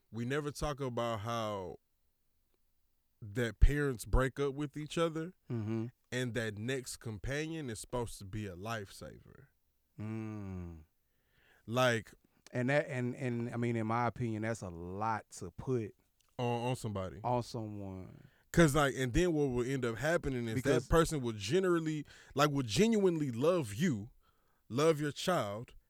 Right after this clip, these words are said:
Speaker 1: have children with you, and then you are still looking at this person to save you in some fashion,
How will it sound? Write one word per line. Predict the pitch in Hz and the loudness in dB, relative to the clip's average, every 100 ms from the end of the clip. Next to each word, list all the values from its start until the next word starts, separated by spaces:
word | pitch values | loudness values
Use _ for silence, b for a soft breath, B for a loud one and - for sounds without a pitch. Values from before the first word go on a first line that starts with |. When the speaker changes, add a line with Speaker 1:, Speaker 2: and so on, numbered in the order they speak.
| _ | _
Speaker 1:
have | - 135 123 | -4 -4 -4
children | - 170 156 139 | -2 -2 -2 -2
with | 123 110 | -4 -4
you, | 117 202 143 101 101 b b b b - | -4 -4 -2 -4 -10 b b b b -8
and | 143 143 120 | -4 -2 -2
then | 147 143 127 107 | -2 -2 -4 -4
you | 185 175 | -4 -2
are | 135 | -4
still | - 170 170 | -4 0 2
looking | 151 151 147 | 2 -2 -4
at | 131 117 | -4 -6
this | 127 | -10
person | - 135 - 117 | -4 -4 -4 -8
to | 117 | -10
save | - - 170 202 156 | -6 0 4 4 2
you | 131 117 | 0 0
in | |
some | 107 120 113 101 | -2 -4 -4 -6
fashion, | - 120 113 110 110 | -4 -2 -2 -2 -8